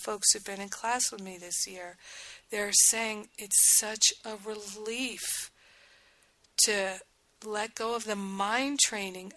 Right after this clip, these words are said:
of not having, lack, limitation, grasping, needing, wanting, and to relax the mind into allowing ourselves to know, "I already have.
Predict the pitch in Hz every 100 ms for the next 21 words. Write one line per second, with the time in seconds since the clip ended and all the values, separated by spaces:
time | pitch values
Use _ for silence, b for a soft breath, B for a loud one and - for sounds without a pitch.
0 | 208 190 185 190 202 240 - 208 202 196
1 | 196 202 196 190 196 196 - 202 196 202
2 | - 202 185 202 190 190 185 190 - -
3 | 196 190 190 190 185 185 185 208 220 -
4 | 180 185 B B B B B 220 214 214
5 | 202 196 190 190 226 262 - - 247 220
6 | 202 196 196 190 214 196 - 202 190 185
7 | 185 220 262 277 226 196 185 - 202 196
8 | 190 - - 196 190 202 202 190 185 185
9 | B B B B - 208 - 220 208 202
10 | 208 220 - - 190 185 175 175